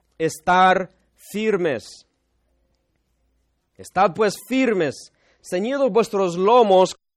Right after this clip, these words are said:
verdad, y vestidos con la coraza de justicia, y calzados los pies con el apresto del evangelio de la paz.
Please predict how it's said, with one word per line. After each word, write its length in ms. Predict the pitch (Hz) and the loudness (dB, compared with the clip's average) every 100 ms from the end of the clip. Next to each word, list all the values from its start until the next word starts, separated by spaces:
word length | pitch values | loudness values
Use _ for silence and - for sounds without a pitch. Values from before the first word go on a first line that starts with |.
| - | -4
verdad, 520 | 190 165 202 226 175 - _ _ _ _ _ _ _ _ | -4 0 2 2 0 -6 _ _ _ _ _ _ _ _
y 60 | 92 | -20
vestidos 580 | 120 - 196 220 220 - | -18 -10 -2 2 0 0
con 180 | 202 | -4
la 200 | 185 175 - _ | 0 0 -2 _
coraza 680 | 196 175 185 202 220 202 - _ | 0 2 4 2 2 0 -2 _
de 160 | 151 175 | -10 -8
justicia, 840 | 165 170 - 233 208 151 110 85 _ _ _ _ _ _ _ | -8 -10 -12 -10 -10 -8 -10 -12 _ _ _ _ _ _ _
y 80 | - | -14
calzados 600 | - 131 - 190 220 220 | -8 -8 0 2 4 4
los 220 | 208 - | 0 -4
pies 520 | - 226 233 202 - | -14 -4 0 0 -2
con 160 | - 185 | -8 -4
el 120 | 180 | -2
apresto 600 | 160 - 196 - - 214 | -2 -2 -4 -4 -4 -6
del 180 | 196 170 | -2 -2
evangelio 720 | 156 160 160 180 202 208 202 | 0 -2 -4 -4 -4 -2 0
de 100 | 185 | 2
la 200 | 165 156 | 2 0
paz. 320 | - 196 185 | 0 2 2